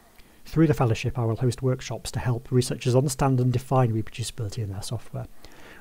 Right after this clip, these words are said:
The workshops will raise awareness of techniques to provide the required levels of reproducibility assurance, such as testing and containerisation.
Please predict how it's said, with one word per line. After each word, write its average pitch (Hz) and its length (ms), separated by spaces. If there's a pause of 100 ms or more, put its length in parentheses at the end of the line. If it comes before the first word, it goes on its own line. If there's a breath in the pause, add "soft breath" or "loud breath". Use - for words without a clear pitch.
(120 loud breath)
The 131 80
workshops 135 580
will 113 120
raise 127 320
awareness 127 440
of 131 80
techniques 120 500
to - 120
provide 120 360
the 107 80
required 120 500
levels 107 300
of 110 60
reproducibility 113 760
assurance, 113 480 (300 loud breath)
such - 200
as - 120
testing 127 360
and 107 120
containerisation. 110 960